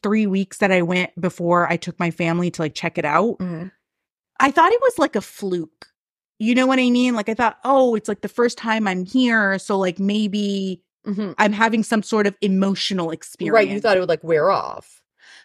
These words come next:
Speaker 1: Then I went the second time, it happened again, and then I went the third time, and it happened again, and I was like, "Okay, this is not a, this is, like, actually, like, blessed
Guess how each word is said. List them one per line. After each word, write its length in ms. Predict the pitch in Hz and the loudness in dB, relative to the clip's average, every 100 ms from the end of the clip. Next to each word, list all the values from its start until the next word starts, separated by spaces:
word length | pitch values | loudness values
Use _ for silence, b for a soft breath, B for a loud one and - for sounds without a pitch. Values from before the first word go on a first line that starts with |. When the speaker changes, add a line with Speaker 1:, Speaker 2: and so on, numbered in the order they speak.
| - | 0
Speaker 1:
Then 120 | 302 | 2
I 140 | 523 453 | 4 2
went 120 | 403 | -2
the 40 | |
second 240 | - 262 285 | 0 0 2
time, 140 | 254 214 | 0 2
it 20 | |
happened 320 | 214 202 202 | 0 0 -4
again, 260 | 180 185 180 | 0 2 2
and 120 | 190 | 0
then 100 | 202 | 0
I 60 | |
went 180 | 196 180 | 0 -2
the 60 | 180 | -4
third 260 | - 180 - | 0 0 0
time, 220 | 175 165 | -2 0
and 80 | 160 | -2
it 60 | |
happened 300 | 170 160 156 | -2 -2 -4
again, 280 | 156 156 147 | 0 2 2
and 120 | 147 156 | 0 -2
I 80 | |
was 180 | 156 151 | -2 -4
like, 240 | 147 147 - | -2 -2 -2
"Okay, 280 | 175 175 156 | -2 0 0
this 220 | 165 - | -2 -4
is 140 | 170 | -2
not 160 | 180 156 | 0 0
a, 100 | 156 _ | -2 _
this 220 | 160 175 185 | -6 -4 -4
is, 100 | 165 | 0
like, 200 | 170 - B B B - | -2 -2 B B B 0
actually, 440 | 190 185 - 202 | 2 2 0 2
like, 200 | 180 160 151 | 2 2 -2
blessed 640 | 147 160 170 196 - - | -6 2 2 2 -6 -16